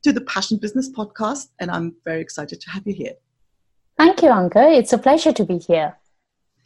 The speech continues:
Speaker 1: Now, Parul, share with our listeners a little bit about yourself, where you're from originally, where you live now, and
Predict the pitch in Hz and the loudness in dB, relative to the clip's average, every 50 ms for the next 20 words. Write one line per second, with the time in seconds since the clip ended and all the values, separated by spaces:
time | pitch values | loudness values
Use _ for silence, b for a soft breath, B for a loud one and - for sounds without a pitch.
0 | b b b b b b b b b b 208 208 208 214 214 214 214 214 208 208 | b b b b b b b b b b -2 0 2 2 2 2 2 2 0 -2
1 | 208 214 226 262 302 359 392 349 b b b b b b b b b b _ _ | -2 -4 -4 -4 -2 -2 -4 -4 b b b b b b b b b b _ _
2 | - - - - 262 269 269 277 294 277 247 262 262 262 - - - 202 196 208 | -8 -6 -2 0 2 2 2 0 0 -2 0 -2 -2 -2 -4 -4 -2 0 0 2
3 | 208 196 170 165 - - 165 165 180 180 - - - _ _ _ _ _ _ _ | 0 0 -2 -4 -2 -2 -2 -2 -2 -4 -8 -14 -16 _ _ _ _ _ _ _
4 | _ _ _ _ _ - - - 226 226 220 208 208 208 196 196 - - - 240 | _ _ _ _ _ -8 -4 0 2 2 2 2 0 -2 -4 -6 -6 -6 -6 -6
5 | 285 277 - 269 269 - 160 127 131 131 - _ _ - 165 160 175 165 170 160 | -4 -6 -8 -10 -8 -6 -6 -6 -6 -10 -14 _ _ -20 -6 -4 -2 -2 -2 -4
6 | 170 156 - - - 196 175 170 147 143 175 254 254 262 - 262 254 240 233 226 | -6 -10 -12 -6 -2 -2 -2 -2 -2 -4 -4 -4 -4 -2 -2 -2 -2 -2 -2 -2
7 | 202 185 165 160 160 160 156 151 151 - 175 180 185 202 208 202 202 202 202 202 | -2 -4 -4 -4 -4 -6 -6 -6 -6 -6 -4 -2 0 0 0 0 0 -2 -6 -8
8 | b b b b b _ _ 190 180 175 180 180 175 | b b b b b _ _ -4 -4 -2 -4 -6 -8